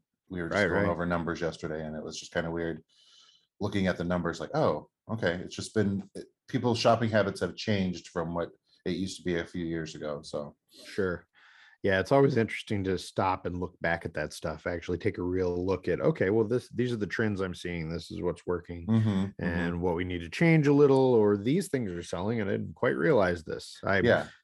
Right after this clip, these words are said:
Speaker 1: yeah.
Speaker 2: run into that with Chubster, kind of looking at trends on what people are interested in, what they're,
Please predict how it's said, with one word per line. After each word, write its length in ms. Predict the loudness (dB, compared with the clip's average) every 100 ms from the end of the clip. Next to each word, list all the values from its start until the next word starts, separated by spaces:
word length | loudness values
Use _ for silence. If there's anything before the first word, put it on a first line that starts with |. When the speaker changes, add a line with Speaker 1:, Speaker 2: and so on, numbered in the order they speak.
| -4
Speaker 1:
yeah. 140 | 2
Speaker 2:
run 160 | 4 4
into 140 | 4
that 140 | 4 2
with 140 | 0
Chubster, 500 | 0 0 0 -2 -2
kind 140 | 0 -2
of 60 |
looking 280 | -2 -4 -6
at 120 | -6
trends 600 | -4 0 0 0 -2 -4
on 140 | -4 -2
what 180 | -4 -4
people 240 | -4 -2
are 80 | -4
interested 400 | -4 -10 -10 -4
in, 220 | -2 -2 -2
what 140 | -4
they're, 240 | -4 -6